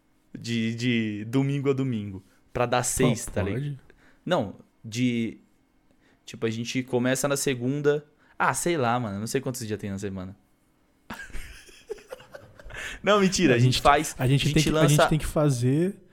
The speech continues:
Speaker 2: até completar os seis quadradinhos do, do Instagram, pra não ficar zoado.
Speaker 1: E, a gente faria de segunda a sábado. E domingo
Speaker 2: É.
Speaker 1: você vai lá no meu Instagram, música de domingo, pra não ficar sem conteúdo.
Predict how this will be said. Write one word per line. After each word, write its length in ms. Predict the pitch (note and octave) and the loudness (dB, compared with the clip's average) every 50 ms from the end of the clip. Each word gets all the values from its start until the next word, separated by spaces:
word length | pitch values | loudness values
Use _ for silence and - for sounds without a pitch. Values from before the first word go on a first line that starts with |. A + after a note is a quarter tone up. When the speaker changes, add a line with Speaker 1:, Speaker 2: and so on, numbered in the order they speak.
| _ _ - _ | _ _ -12 _
Speaker 2:
até 400 | B2+ C3 C3 - - D3 D3+ D#3 | -4 -4 -4 -2 -2 -2 -2 0
completar 560 | - - F3 - - F3 D#3+ - - D#3 D3 | 0 -2 0 2 2 2 0 0 0 -2 0
os 120 | E3+ E3 - | 0 -2 -2
seis 380 | - - - - C#3+ D#3 - | -2 -6 -4 -2 -2 -2 -2
quadradinhos 640 | - - F#3 E3+ F3 F#3+ F3+ E3 C3+ C3 D3 D#3+ D#3 | -2 -4 -4 -2 -2 -2 -2 -2 0 0 0 -2 -2
do, 560 | D3 D3+ D#3+ D#3 D3 C#3+ C3+ B2+ A#2+ A#2 A2 | -2 -4 -4 -2 -2 -4 -4 -4 -4 -6 -6
do 180 | G#2+ A#2 A#2+ A#2+ | -8 -8 -6 -6
Instagram, 520 | A#2+ - - - D3 C#3+ C#3 C3+ A#2+ G#2+ G#2+ | -6 -4 -4 -6 -4 -2 0 0 0 0 0
pra 120 | - A2 | -2 -2
não 80 | G#2+ G#2+ | -4 -4
ficar 220 | - - - A#2+ | -6 -6 -6 -6
zoado. 580 | G#2+ G#2 B2 C3 B2+ A#2+ A#2 A2+ A2+ A2 G#2 G2 - | -4 -2 -4 -4 -4 -4 -4 -4 -4 -4 -4 -4 -6
Speaker 1:
E, 120 | F2 - - | -10 -6 -4
a 40 | A#2 | -4
gente 160 | A#2 A#2 - | -4 -2 0
faria 240 | - B2 B2 B2 A#2+ | -2 0 0 0 -2
de 60 | - | 0
segunda 480 | - C#3+ C3 B2 B2+ C#3+ D3 D3 D3+ | -2 -2 -2 -2 -2 -2 0 0 0
a 140 | - - D3 | 0 -2 -4
sábado. 540 | D3 - - B2+ A#2+ A#2+ A#2 B2 A#2+ C3 - - _ _ _ _ _ | -4 0 0 2 0 2 0 -4 -6 -6 -12 -16 _ _ _ _ _
E 100 | - B2 | -4 -2
domingo 380 | A#2+ C3+ C3+ C3 B2+ B2+ B2+ A#2+ | 0 0 2 2 2 2 2 2
Speaker 2:
É. 40 | A2+ | 0
Speaker 1:
você 220 | B2+ G#2+ - B2+ | -2 0 -2 -2
vai 200 | A#2+ B2 A#2+ A#2 A2+ | 0 2 2 2 2
lá 120 | A2+ A2+ | 0 0
no 80 | A2+ A2+ | 0 0
meu 140 | A2 A2 A2 | 0 -2 -2
Instagram, 480 | A2 - - B2+ B2 A2+ G#2+ A2 A2+ | -2 0 0 0 0 0 0 -2 0
música 340 | A2+ A2+ A#2+ C3 C3 - D#3 | 0 0 -2 -2 -2 -4 -6
de 120 | D3+ D#3+ D#3 | -8 -6 -8
domingo, 380 | E3 D#3 D3 C3+ C#3 C#3 C#3 | -6 -6 -4 -6 -6 -6 -4
pra 140 | - C3+ B2 | -4 -2 -2
não 100 | A#2+ A#2 | -2 -4
ficar 160 | - - A#2 | -6 -6 -6
sem 140 | - B2+ B2+ | -6 -6 -6
conteúdo. 520 | B2 B2+ B2 - C#3 C3+ C3+ C3 C3 B2+ | -2 -2 -2 0 0 -2 -2 -2 -2 -4